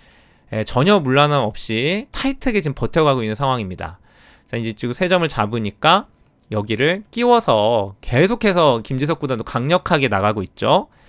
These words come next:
일로 두면은 단수 쳐서, 예, 두 점을 잡으면 만족이고요.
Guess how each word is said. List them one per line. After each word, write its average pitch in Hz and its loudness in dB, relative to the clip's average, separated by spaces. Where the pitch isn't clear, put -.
일로 131 0
두면은 135 -4
단수 - -8
쳐서, 101 -4
예, 101 -4
두 120 -6
점을 139 -2
잡으면 151 0
만족이고요. 113 -2